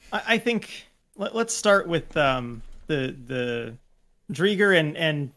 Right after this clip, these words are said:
the, uh, you know, the sports psychologist thing, 'cause I think, you know, th-, that was a really interesting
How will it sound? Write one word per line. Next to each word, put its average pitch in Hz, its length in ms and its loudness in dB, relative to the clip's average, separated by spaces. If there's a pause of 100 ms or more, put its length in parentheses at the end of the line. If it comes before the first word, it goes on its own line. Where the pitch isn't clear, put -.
the, 139 280 -2
uh, 131 160 0
you 180 120 -4
know, 135 80 -4
the 127 100 -6
sports 147 340 -4
psychologist 131 580 -4
thing, 135 140 -8
'cause 135 120 -8
I 151 80 -2
think, 180 280 -4 (180)
you 185 100 -8
know, 120 160 -8 (500)
th-, - 120 -4
that 208 140 8
was 185 120 6
a 170 60 4
really 185 340 4
interesting 135 680 -4